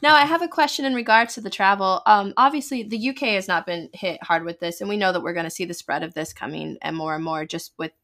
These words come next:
how it's, you know, it's spreading in general and people not knowing that they have symptoms. Have any of you guys thought, well, and I'm not sure how this works with vi-, your visas and stuff, but, um,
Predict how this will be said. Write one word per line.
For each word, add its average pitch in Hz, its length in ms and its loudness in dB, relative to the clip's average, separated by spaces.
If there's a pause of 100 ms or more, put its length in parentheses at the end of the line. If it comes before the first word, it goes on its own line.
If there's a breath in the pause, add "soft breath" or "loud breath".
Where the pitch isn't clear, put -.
(180)
how 160 300 -2
it's, - 260 -12
you 170 160 -8
know, 143 100 -8
it's - 200 -12
spreading 170 680 -2
in 170 140 -8
general 180 420 0
and 160 120 -6
people 170 220 -6
not 147 140 -4
knowing 160 180 -6
that 160 120 -10
they 170 80 -8
have 165 180 -6
symptoms. 190 480 -10 (340 loud breath)
Have 240 240 2
any 285 140 0
of 320 80 -2
you 320 140 -2
guys 208 360 2
thought, - 500 0 (320)
well, 220 160 2
and 220 100 2
I'm 240 180 2
not 254 160 0
sure 240 120 -2
how 214 60 0
this 196 180 -8 (380)
works 202 480 -4
with 185 180 -8
vi-, 185 180 -10
your 185 160 -6
visas 190 460 -6
and 175 160 -6
stuff, 180 400 -2
but, 180 240 0
um, 180 380 -4